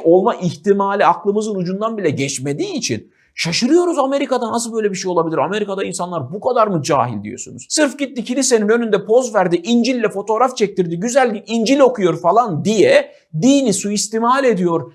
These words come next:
milliyetçiliği suistimal ediyor diye milyonlarca insan gidiyor bu adamın peşinden sevgili izleyenler. Ama yumurtaya can veren Rabbimize şükürler olsun ki bizim ülkemizde böyle cahil,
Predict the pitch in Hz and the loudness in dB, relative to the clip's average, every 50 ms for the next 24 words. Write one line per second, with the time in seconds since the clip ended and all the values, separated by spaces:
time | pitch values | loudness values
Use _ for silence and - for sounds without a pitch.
0 | _ - 185 226 240 240 240 240 240 233 - 233 208 202 190 180 - 208 208 208 | _ 0 2 2 2 2 0 -2 -4 -4 -4 -4 -4 -2 -2 -4 -4 -6 -6 -6
1 | 202 - - 226 233 247 247 240 196 175 147 135 131 131 135 165 165 143 139 170 | -6 -8 -4 -2 0 0 0 0 0 0 0 -2 -2 -4 -4 -4 -4 -4 -4 -2
2 | 214 240 233 208 208 196 190 190 208 233 214 185 - - - - 190 208 175 - | -2 -2 -2 -2 -2 -2 -2 -2 -4 -4 -4 -4 -4 -8 -8 -6 -6 -4 -4 -2
3 | - 117 117 127 - _ 208 277 285 330 339 320 302 294 262 226 190 180 165 139 | -2 -4 -4 -4 -8 _ -2 -2 2 4 4 4 6 4 2 2 2 -2 -6 -4
4 | 147 143 127 123 123 120 117 113 - 127 120 123 131 165 208 185 135 107 107 104 | -6 -6 -6 -6 -6 -6 -6 -6 -4 -4 -4 -4 -4 -2 -2 -2 -4 -4 -4 -6
5 | 92 90 95 95 - _ 185 226 226 196 175 175 180 175 - _ _ 147 165 214 | -6 -8 -12 -18 -2 _ 2 4 4 2 0 0 -2 -6 -12 _ _ 2 4 6
6 | 233 254 262 240 240 240 233 220 220 170 196 233 240 220 202 196 196 190 180 170 | 6 6 4 2 2 0 0 0 2 2 2 2 2 2 2 4 4 4 2 2
7 | 165 170 175 170 170 170 160 151 147 156 - - 202 196 - 202 214 208 214 233 | 0 0 0 2 2 2 2 2 0 -2 0 0 0 0 2 0 0 2 2 4
8 | 220 196 160 147 - - 202 160 - 139 160 170 - - _ _ 127 143 160 180 | 4 4 2 2 0 -4 -4 -4 -4 -6 -8 -8 -12 -18 _ _ -2 0 2 2
9 | 240 220 190 156 - 165 139 131 123 113 117 123 127 147 175 175 165 143 117 - | 2 2 2 0 0 -2 -2 -4 -4 -4 -6 -6 -6 -4 -4 -2 -2 -2 -2 -2
10 | 135 156 170 165 147 131 160 165 143 117 | 0 2 2 2 0 -2 -4 -4 -4 -8